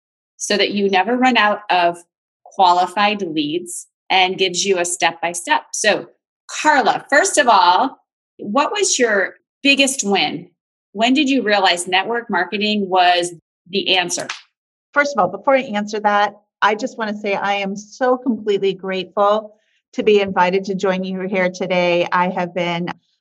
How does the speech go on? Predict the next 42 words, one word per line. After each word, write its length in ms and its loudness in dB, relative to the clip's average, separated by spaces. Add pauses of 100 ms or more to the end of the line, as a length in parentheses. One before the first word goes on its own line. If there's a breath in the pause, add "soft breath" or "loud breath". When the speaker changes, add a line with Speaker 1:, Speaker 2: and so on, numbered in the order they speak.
(120)
Speaker 2:
listening 500 4
to 120 -6
your 80 0
podcast 880 0
and 100 -4
I 120 0
love 640 2
what 140 -2
you 120 -8
stand 440 -2
for 380 2
and 100 -2
I 100 -2
love 720 2 (140)
everything 480 -2
about 420 4
you. 360 -4
So 180 -2
I 60 6
have 100 0
a 80 2
little 220 4
girl 320 2
crush 400 -4 (320 loud breath)
<laughs> 400 -4
going, 280 4 (640 loud breath)
going 280 4
on 240 0
here. 200 0
So 460 0 (480)
when 180 4
I 120 6
knew 480 4
network 320 -2
marketing 420 -4
was 220 0
gonna 160 -6
be 160 -6
for 180 -6
me, 320 -8 (300)
it 80 2
was 180 0